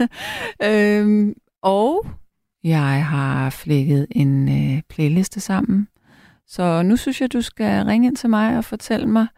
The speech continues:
om du begræder tabet af Irma, der er lukket, eller om du synes, det er sådan noget københavner-snobberi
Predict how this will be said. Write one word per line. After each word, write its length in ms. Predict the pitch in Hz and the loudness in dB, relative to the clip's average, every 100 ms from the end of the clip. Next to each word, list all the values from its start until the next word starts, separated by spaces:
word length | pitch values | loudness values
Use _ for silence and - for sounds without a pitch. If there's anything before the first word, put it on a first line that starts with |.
| _ _ _ _ | _ _ _ _
om 140 | - 165 | -4 0
du 120 | 196 | 2
begræder 760 | 185 180 151 165 180 - 196 190 _ _ | 0 -2 -2 -2 0 -2 -4 -6 _ _
tabet 480 | - 180 - 208 190 - | -4 -4 0 -2 -2 -4
af 240 | 156 151 - | -2 -2 2
Irma, 360 | 185 185 202 | 2 4 2
der 120 | 202 | 0
er 100 | 170 | -2
lukket, 680 | 151 156 175 175 220 220 - | -2 2 2 2 0 -2 -2
eller 160 | 160 156 | -2 0
om 80 | |
du 100 | 151 | -2
synes, 240 | 160 175 165 | -4 -4 -6
det 220 | - 160 | -2 0
er 80 | 147 | 0
sådan 240 | - 151 | -2 -2
noget 200 | 147 156 - _ _ - | -2 -2 -6 _ _ -2
københavner-snobberi 2000 | 175 143 156 156 165 214 233 _ _ _ _ - - 196 190 185 180 185 202 180 | -2 0 0 0 0 0 -2 _ _ _ _ -8 -2 2 2 2 2 0 0 -2